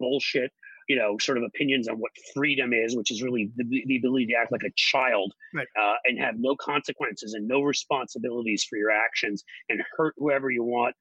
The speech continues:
Speaker 1: You know,
Speaker 2: Yeah.
Speaker 1: I, I, I mean, loathe them for the fact that I've got an eleven-year-old in my house who can't get vaccinated, and now I have to worry about him because these motherfuckers who, you know, I could
Speaker 2: Right.
Speaker 1: go on about this for a
Speaker 2: Right.
Speaker 1: while. But
Speaker 2: Right.
Speaker 1: the truth, but as much as I fucking hate them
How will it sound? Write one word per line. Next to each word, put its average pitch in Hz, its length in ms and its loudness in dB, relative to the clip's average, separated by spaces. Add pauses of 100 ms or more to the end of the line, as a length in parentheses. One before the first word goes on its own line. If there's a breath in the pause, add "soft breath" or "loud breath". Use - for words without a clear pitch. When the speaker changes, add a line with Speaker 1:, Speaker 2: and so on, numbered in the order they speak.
(300 soft breath)
Speaker 1:
You 135 80 2
know, 120 140 4 (260)
Speaker 2:
Yeah. 131 100 0
Speaker 1:
I, 131 40 4
I, 135 100 2 (120)
I 143 40 -2
mean, 131 240 0 (460)
loathe 147 380 0
them 156 160 2
for 147 140 -2
the 123 60 -2
fact 139 220 0
that 139 100 -4 (100)
I've 135 160 0
got 131 120 -2
an 113 80 -8
eleven-year-old 139 640 2
in 131 80 0
my 120 120 0
house 127 280 0
who 110 100 -10 (100)
can't 147 180 0
get 131 140 -2
vaccinated, 135 560 0
and 120 80 0
now 110 100 -2
I - 40 0
have 101 160 -8
to 101 40 -6 (100)
worry 131 240 2
about 131 240 2
him 139 100 -4
because 123 240 -8
these 117 180 -6
motherfuckers 127 680 0
who, 131 140 2 (400 loud breath)
you 175 80 4
know, 143 160 4
I 175 100 2
could - 100 0
Speaker 2:
Right. 160 60 0
Speaker 1:
go 170 120 2
on 147 360 0
about 127 200 -2
this 127 180 -8
for 139 100 0
a 131 40 2
Speaker 2:
Right. 117 80 -2
Speaker 1:
while. 113 320 2 (420)
But - 60 0
Speaker 2:
Right. 123 60 2
Speaker 1:
the 143 80 2
truth, 170 220 -2 (120)
but 156 140 2 (180)
as 123 80 -12
much 165 160 -4
as 170 100 -4
I 151 140 2 (140)
fucking 160 300 -2
hate 131 320 0
them 196 220 0